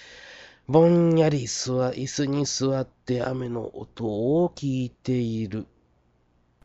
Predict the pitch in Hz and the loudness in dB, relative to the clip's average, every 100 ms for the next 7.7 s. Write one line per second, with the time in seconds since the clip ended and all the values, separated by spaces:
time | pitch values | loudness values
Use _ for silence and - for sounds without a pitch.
0 | _ _ _ _ _ _ - - 139 147 | _ _ _ _ _ _ -20 -10 -2 4
1 | 165 165 175 170 175 180 175 - _ 151 | 4 6 4 2 0 -2 -2 -4 _ -4
2 | 143 143 143 - 139 139 143 151 147 143 | -2 -2 0 0 0 2 0 0 0 -2
3 | - - 147 151 - 135 _ 139 127 131 | -4 -2 0 2 0 -4 _ -2 0 0
4 | 120 113 113 127 120 101 - _ _ _ | 0 0 4 6 6 4 -4 _ _ _
5 | _ _ - 135 156 160 131 143 139 123 | _ _ -6 0 2 4 2 2 0 -2
6 | 117 113 120 117 107 120 120 117 117 117 | 0 2 2 0 0 0 0 -2 -2 -4
7 | 110 117 110 110 104 95 | -4 -4 -2 -4 -6 -14